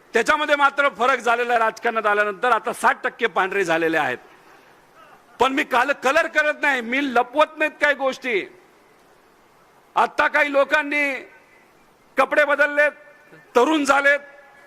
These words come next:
तरुणाच्या विरोधात ते लढणार आहेत म्हणून ते थोडेसे तरुण झालेत,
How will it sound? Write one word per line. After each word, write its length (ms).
तरुणाच्या 440
विरोधात 360
ते 200
लढणार 360
आहेत 80
म्हणून 220
ते 60
थोडेसे 340
तरुण 400
झालेत, 280